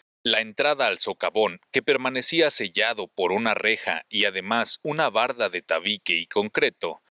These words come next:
ahora tiene un agujero, tanto en la reja como en la barda, mismo que durante el día es cubierto con una tapadera de plástico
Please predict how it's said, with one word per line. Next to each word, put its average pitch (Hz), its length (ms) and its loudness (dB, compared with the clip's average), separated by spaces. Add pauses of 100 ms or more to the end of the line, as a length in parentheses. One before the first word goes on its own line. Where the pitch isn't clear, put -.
(240)
ahora 113 360 0
tiene 160 440 -2
un 165 240 0
agujero, 123 640 0 (300)
tanto 90 320 -4
en 87 120 -2
la 80 100 0
reja 123 380 -2
como 117 280 -2
en 90 120 0
la 80 80 2
barda, 92 440 0 (300)
mismo 117 400 -2
que - 140 -2
durante 101 420 2
el 87 140 -4
día 135 220 4
es 143 120 2
cubierto 131 640 -2
con 101 200 0
una 135 220 0
tapadera 90 680 0
de 82 100 -4
plástico 85 720 -4